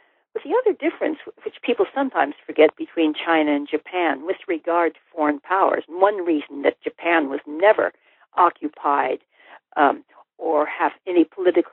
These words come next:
control by the Western powers, Japan, uh, China was huge. It had, uh, it had something of an army, of course, but it was, uh, but much of the army was overwhelmed by opium and so forth. Japan,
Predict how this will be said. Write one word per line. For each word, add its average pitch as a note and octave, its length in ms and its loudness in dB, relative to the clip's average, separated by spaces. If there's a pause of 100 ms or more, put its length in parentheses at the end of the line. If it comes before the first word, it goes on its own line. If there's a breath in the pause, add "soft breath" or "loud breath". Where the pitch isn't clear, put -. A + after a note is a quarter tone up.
(120)
control F3 480 -4
by B3+ 200 4
the F3+ 80 -2
Western - 440 -10
powers, - 420 -2 (680 soft breath)
Japan, C4 580 -2
uh, F3+ 200 -2 (140)
China B3+ 280 0
was - 160 -10 (160)
huge. D4 420 0
It - 100 -6
had, - 340 0 (460 soft breath)
uh, - 160 -4
it - 140 -20
had - 320 0
something F#3+ 300 0
of D3+ 80 -8
an D3+ 80 -10
army, G3+ 380 0
of - 140 -4
course, G#3 280 2 (120)
but - 120 -8
it - 120 0
was, - 120 -8 (220)
uh, D3 220 -12 (160)
but - 100 -12 (100)
much F#3+ 220 2
of F3 60 -20
the E3 120 -4
army E3+ 320 0
was - 240 -8
overwhelmed E3 580 0
by C#3 180 -2
opium G3 480 0 (100)
and G#3+ 180 -20
so G3+ 120 2 (100)
forth. B3+ 200 0 (500 loud breath)
Japan, C4 560 -2